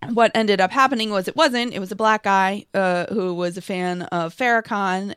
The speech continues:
and he was, he, he was crazy. I mean, he was hearing voices and stuff, was deeply paranoid, and, and he drove into these police officers. But, um,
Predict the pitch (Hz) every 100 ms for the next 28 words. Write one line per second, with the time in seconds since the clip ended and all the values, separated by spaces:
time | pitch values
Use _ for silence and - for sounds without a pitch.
0 | - 185 180 175 170 170 - - 185 170
1 | 165 165 - - _ _ _ 196 - -
2 | 220 190 - - 156 170 - _ 214 180
3 | 170 185 170 - _ _ _ _ _ _
4 | _ _ 196 185 - 160 170 165 120 156
5 | - - - - - 180 180 - 170 -
6 | 170 - 156 139 131 151 - 160 175 -
7 | - - - - 214 220 185 196 190 190
8 | 180 190 180 170 170 - - _ _ _
9 | 220 269 254 185 185 180 143 120 - -
10 | - - _ 233 220 - 226 202 190 185
11 | 180